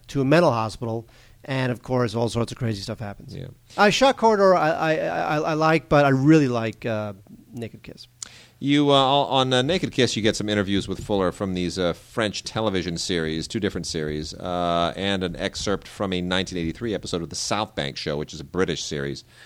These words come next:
Speaker 2: that's der-, that's dedicated to Fuller, but it's not a, not an interview with him per se.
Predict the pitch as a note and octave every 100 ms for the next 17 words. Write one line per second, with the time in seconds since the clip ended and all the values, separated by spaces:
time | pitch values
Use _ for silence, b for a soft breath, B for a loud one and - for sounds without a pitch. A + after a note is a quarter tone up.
0 | b - E2 F2 F#2+ E2+ D2+ D#2+ - F2
1 | D#2+ A#2 G#2+ F#2+ D#2+ D#2+ - F2 E2 D#2+
2 | E2+ - E2+ E2 D#2 D2 E2 D#2+ D2+ E2+
3 | D2+ D2+ D2+ D2 D2+ D2+ - E2+